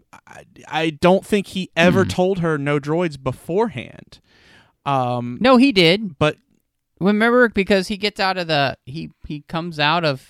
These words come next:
Speaker 2: uh,
Speaker 1: Mm-hmm.
Speaker 2: the ship and he shoots the droid, and he's like, "No droids." And then she's like, "You don't have to tell me twice."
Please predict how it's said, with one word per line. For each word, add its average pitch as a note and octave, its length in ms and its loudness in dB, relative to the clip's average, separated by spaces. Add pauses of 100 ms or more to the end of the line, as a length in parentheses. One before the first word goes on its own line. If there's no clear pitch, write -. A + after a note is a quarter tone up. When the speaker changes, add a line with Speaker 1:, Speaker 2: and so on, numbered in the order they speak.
Speaker 2:
uh, A#2 360 -2 (260)
Speaker 1:
Mm-hmm. E3 160 0
Speaker 2:
the F3 80 0
ship A3 300 -4
and C#3 100 -6
he A#2 80 -8
shoots - 400 -8
the A#2+ 100 -6
droid, C#3 480 0
and G#2 100 -8
he's A2 200 -4
like, A2 180 -4 (100)
"No D#3+ 140 0
droids." C#3 560 -6 (680)
And B2+ 140 -2
then B2+ 140 -2
she's B2 300 -8
like, A2 220 -2
"You C#3 100 -2
don't D#3 140 0
have D3 140 -4
to - 80 -20
tell G#2+ 180 -4
me F2 100 -8
twice." - 580 -14